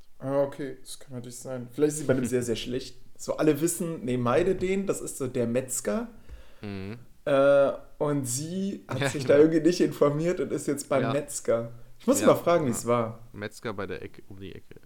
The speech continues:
Speaker 2: ja.
Speaker 1: Ja,
Speaker 2: Ey, Frauenarzt,
Speaker 1: richtig.
Speaker 2: das hab ich ja auch erst durch, durch mein, äh, hab ich ja, das ist ja richtig krass.
Speaker 1: Wir kennen das ja eigentlich nicht. <laughs>
Speaker 2: Wo,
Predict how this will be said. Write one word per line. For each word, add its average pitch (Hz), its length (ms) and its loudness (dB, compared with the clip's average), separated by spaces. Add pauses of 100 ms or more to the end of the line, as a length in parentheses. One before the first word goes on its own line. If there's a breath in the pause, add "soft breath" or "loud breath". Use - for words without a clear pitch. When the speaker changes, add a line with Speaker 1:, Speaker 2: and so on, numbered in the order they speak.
Speaker 2:
ja. 90 160 -16 (160)
Speaker 1:
Ja, 117 140 0
Speaker 2:
Ey, 104 80 -4
Frauenarzt, 107 480 -2
Speaker 1:
richtig. - 140 -12
Speaker 2:
das - 60 -10
hab 117 100 -4
ich - 80 -12
ja 95 80 -6
auch - 120 -8
erst - 360 -10
durch, 104 160 -10 (120)
durch 98 180 -14
mein, 95 280 -10
äh, 90 240 -10 (160)
hab 98 100 -14
ich 104 80 -14
ja, - 80 -8 (200)
das - 180 -20
ist - 80 -18
ja 101 100 -8
richtig 98 380 -12
krass. - 160 -2
Speaker 1:
Wir 151 120 6
kennen 170 300 6
das 170 180 10
ja 113 80 0
eigentlich 131 320 -2
nicht. 117 400 -6
<laughs> - 180 2
Speaker 2:
Wo, - 180 8